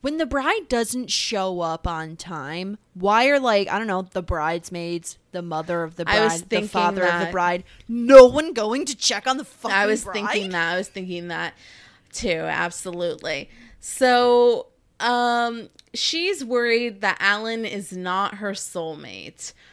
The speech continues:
Speaker 2: Uh, you know, the classic, the
Speaker 1: Ugh.
Speaker 2: classic T V couple, Pam and Alan. Uh, <laughs>
Speaker 1: I can't.
Speaker 2: the love story of all time,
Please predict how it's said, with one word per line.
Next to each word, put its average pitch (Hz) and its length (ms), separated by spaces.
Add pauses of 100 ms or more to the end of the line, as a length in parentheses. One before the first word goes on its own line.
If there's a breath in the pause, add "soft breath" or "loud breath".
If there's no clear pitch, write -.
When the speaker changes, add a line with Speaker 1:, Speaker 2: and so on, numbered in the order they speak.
(200 soft breath)
Speaker 2:
Uh, 214 140
you 494 240
know, 202 80
the 214 140
classic, 277 580
the 240 60
Speaker 1:
Ugh. 214 140
Speaker 2:
classic 294 520
T 277 200
V 247 160
couple, 196 360
Pam 202 460
and 190 120
Alan. 165 560 (540 soft breath)
Uh, 220 420
<laughs> - 80
Speaker 1:
I 190 40
can't. 330 480
Speaker 2:
the 339 80
love 294 280
story 302 640
of 277 160
all 240 200
time, 220 560